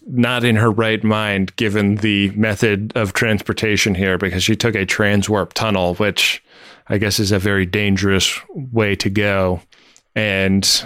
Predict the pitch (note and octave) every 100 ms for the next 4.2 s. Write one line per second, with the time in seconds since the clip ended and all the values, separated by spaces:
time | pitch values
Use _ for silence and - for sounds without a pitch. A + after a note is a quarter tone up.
0 | - _ _ - - D3 C#3+ B2+ A2+ G#2+
1 | G2+ - - A#2+ G#2 A#2 A2 G#2 G2+ G2
2 | - A#2+ F#2+ - G#2+ F#2 A2+ F#2+ G2+ -
3 | G#2 F#2+ - A2 G2 - A2 G2+ G2+ F#2+
4 | F#2+ F#2